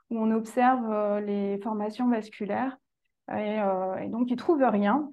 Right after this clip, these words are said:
ce qui est, euh, dans un sens rassurant à ce moment-là, mais qui, ça n'explique toujours pas mes symptômes. Donc, euh, après ça, euh, ils me réfèrent à un neurologue.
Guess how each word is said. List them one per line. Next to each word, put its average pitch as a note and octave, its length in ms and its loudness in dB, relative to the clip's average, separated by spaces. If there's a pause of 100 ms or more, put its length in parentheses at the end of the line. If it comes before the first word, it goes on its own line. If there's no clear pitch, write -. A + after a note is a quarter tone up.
(600)
ce B3 60 4
qui C4+ 80 6
est, C#4 160 6
euh, A3+ 240 4
dans A3 180 -4
un A3 140 -4
sens B3+ 300 -4
rassurant A#3+ 540 2
à C#4 100 2
ce B3+ 140 -6
moment-là, A3+ 460 -2
mais A#3 220 0
qui, A3+ 560 -8
ça A3+ 180 -8
n'explique G#3+ 440 -8
toujours C4 260 -2
pas C4+ 160 4
mes B3 120 4
symptômes. A3+ 640 -6
Donc, A3 360 -6
euh, G#3 360 -2
après A3 320 -6
ça, B3 540 2
euh, G#3 40 -2 (840)
ils A3 320 -2
me G#3+ 480 -2
réfèrent A3+ 420 2
à A3+ 60 4
un A3 80 4
neurologue. A3+ 680 0